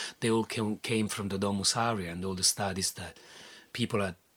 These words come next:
the time of Goethe were doing, like, literally, um, r-, putting, like, a <laughs> tying a rope around their waist and just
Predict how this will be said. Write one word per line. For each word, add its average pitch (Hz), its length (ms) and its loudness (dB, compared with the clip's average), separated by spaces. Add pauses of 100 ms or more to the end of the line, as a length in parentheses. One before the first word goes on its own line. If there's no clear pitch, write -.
the 98 80 -10
time 98 280 -2
of 90 160 -4
Goethe 90 560 -2
were 87 180 -6
doing, 85 520 -4
like, 80 320 -10
literally, 92 600 -2 (640)
um, 87 420 -6 (520)
r-, 120 60 -8 (720)
putting, 110 220 4
like, 104 320 4
a 95 320 2 (340)
<laughs> - 400 -10
tying 117 360 6
a 101 140 2
rope 110 360 4
around 113 300 6
their 101 140 4
waist 104 480 4
and 87 320 -8
just - 460 -6